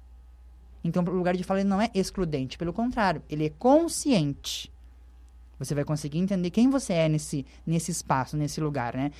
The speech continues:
E você tem que respeitar o outro lugar. Eu não vou te falar isso.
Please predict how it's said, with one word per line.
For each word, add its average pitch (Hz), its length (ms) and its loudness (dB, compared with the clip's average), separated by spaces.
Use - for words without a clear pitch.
E 170 60 -6
você 175 140 -2
tem 208 140 -2
que 247 80 0
respeitar 226 420 -2
o 247 40 2
outro 240 160 0
lugar. 143 360 0
Eu 226 240 10
não 233 240 4
vou 226 200 2
te 233 80 -8
falar 233 340 4
isso. 180 380 -2